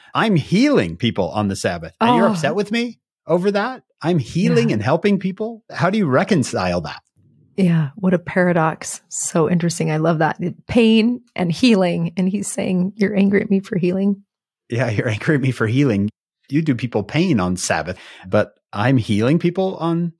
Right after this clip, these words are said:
Speaker 1: the Sabbath and you're upset?"
Speaker 2: We see in verse twenty-four this "judge not," and this is gonna be a theme all throughout these chapters, "judge not according to the appearance, but judge righteous judgment." And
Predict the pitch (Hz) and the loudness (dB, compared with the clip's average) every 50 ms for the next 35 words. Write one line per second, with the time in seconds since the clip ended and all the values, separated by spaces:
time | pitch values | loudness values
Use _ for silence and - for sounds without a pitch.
0 | _ _ - 143 143 - 170 160 160 185 180 - - 92 87 90 85 85 101 123 | _ _ -2 -2 0 2 2 2 2 0 -2 -2 -4 -6 -6 -4 -4 -2 0 0
1 | 151 165 143 120 - - - - 87 82 78 - _ - - _ _ _ _ _ | 2 2 2 0 -2 -4 -8 -6 -6 -6 -6 -8 _ -16 -20 _ _ _ _ _
2 | _ _ _ _ _ _ _ _ _ _ _ - - _ _ _ _ _ _ _ | _ _ _ _ _ _ _ _ _ _ _ -20 -20 _ _ _ _ _ _ _
3 | _ _ - - _ - 247 233 - - - 254 247 226 202 165 196 202 196 - | _ _ -20 -10 _ 0 0 2 2 0 2 2 2 2 2 2 0 0 -2 -2
4 | - - - - - 220 214 202 196 - - - 220 214 196 190 185 175 190 185 | -6 -10 -8 -4 -2 0 2 0 0 -2 0 0 2 2 4 2 2 0 0 -2
5 | 185 196 190 - - - - - _ _ - 175 - - - 233 233 247 214 196 | -2 -4 -2 -2 -4 -6 -6 -8 _ _ -14 -14 -6 -2 0 2 2 2 0 -2
6 | - 208 202 202 196 185 190 196 - - - - - - 202 190 233 220 233 226 | -2 0 0 2 2 0 0 -2 -4 -6 -8 -14 -8 -2 2 2 2 2 0 0
7 | - 254 240 240 226 214 202 - - 208 202 190 196 - 202 185 - - - - | 0 2 2 2 2 2 0 0 -2 0 0 0 0 0 -2 -4 -2 -2 -4 -2
8 | 190 190 175 - - 190 - 190 - 196 175 165 160 - - - 165 - - 214 | -2 -2 -4 -2 -2 -2 -4 -2 -2 -2 -2 -2 -2 -6 -10 -12 -8 -2 0 2
9 | 208 214 214 202 - - 202 196 185 180 175 - - 180 - - - 196 190 190 | 4 4 2 0 0 0 2 2 2 2 0 -2 -4 -8 -8 -6 -4 -2 -2 -2
10 | 185 180 - - - 160 160 165 - - - - 262 262 220 160 - - - - | -2 -4 -6 -6 -6 -6 -6 -6 -6 -8 -4 0 2 2 2 2 -2 -6 -8 -6
11 | - - - - 165 185 185 - - - 147 - - 208 196 196 175 156 - - | -6 -8 -8 -8 -4 -4 -4 -4 -4 -8 -6 -2 0 0 2 2 0 0 -4 -6
12 | - _ _ _ - 170 170 190 196 226 226 220 - - 147 165 - - - - | -8 _ _ _ -10 -4 -2 0 0 0 0 -2 -2 -2 -2 -2 0 -2 -2 -4
13 | - _ _ - - 185 190 170 - - - - _ _ _ _ _ _ _ - | -4 _ _ -2 0 0 0 0 -2 -6 -10 -12 _ _ _ _ _ _ _ -20
14 | - - - - - - - - - _ _ - - - - 226 208 190 | -20 -20 -20 -20 -20 -20 -20 -20 -20 _ _ -20 -12 -6 -2 0 0 0